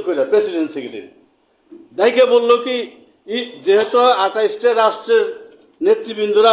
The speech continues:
আসছে, তাদেরকে ফাইভ স্টার হোটেলে রাখছি, একটু খরচ তো আমাদের বেশি হবে, তা আপনারা আমাকে কি একটু সাহায্য করতে পারেন? বা দাদা আপনি বলেন কত দিতে হইব? ক-, কত না আপনারা ইচ্ছা করে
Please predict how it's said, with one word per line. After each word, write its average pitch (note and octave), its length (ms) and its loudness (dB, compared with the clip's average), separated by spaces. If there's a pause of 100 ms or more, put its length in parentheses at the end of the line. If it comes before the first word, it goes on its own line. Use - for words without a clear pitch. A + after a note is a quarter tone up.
আসছে, - 260 0 (180)
তাদেরকে G3 340 0 (100)
ফাইভ F#3 160 0 (160)
স্টার G3+ 240 -2
হোটেলে G3 360 -2
রাখছি, F3+ 300 -8 (720)
একটু G3+ 240 -6 (100)
খরচ A#3 340 2
তো B3 40 2 (100)
আমাদের A#3 240 2 (140)
বেশি A#3 240 -2 (120)
হবে, C#3+ 220 0 (1080)
তা G#3 80 0 (200)
আপনারা A#3 360 2
আমাকে A#3+ 320 -2
কি A#3 140 -8
একটু B3+ 120 -6 (100)
সাহায্য G#3+ 280 2 (120)
করতে B3 280 0
পারেন? A3+ 240 2 (420)
বা G#3 80 2 (100)
দাদা A#3+ 180 4 (140)
আপনি A3+ 160 -2 (120)
বলেন G#3+ 240 2 (220)
কত E3+ 140 -4 (120)
দিতে G#3 220 -10
হইব? D#3 140 -10 (140)
ক-, G#3+ 180 -8
কত C4+ 140 0 (100)
না G#3 120 -4
আপনারা G#3 280 -6
ইচ্ছা F#3+ 240 -12
করে D3 160 -10